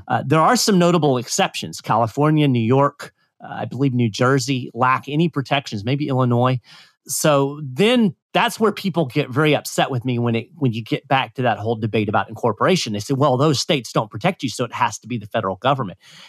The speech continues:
And I would, again, come back, "So you're gonna undermine the entire constitutional structure so that you can have a gun." I would suggest that you need to get busy in your own state and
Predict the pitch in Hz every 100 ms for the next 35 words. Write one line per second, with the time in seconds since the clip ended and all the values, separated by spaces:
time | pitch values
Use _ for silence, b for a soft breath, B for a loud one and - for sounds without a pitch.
0 | B 143 131 127 113 - - 135 120 175
1 | 160 147 131 147 147 - B - 160 156
2 | 196 185 151 180 170 143 131 123 120 120
3 | 113 151 131 139 123 - - 120 - 104
4 | - 185 185 - 131 - 135 123 117 123
5 | 101 95 101 156 101 85 _ b 170 b
6 | b b 123 117 151 156 165 123 143 120
7 | - 131 143 143 143 143 143 117 131 131
8 | 143 135 131 127 127 117 127 123 110 -
9 | - 170 147 101 b b - 117 113 113
10 | 113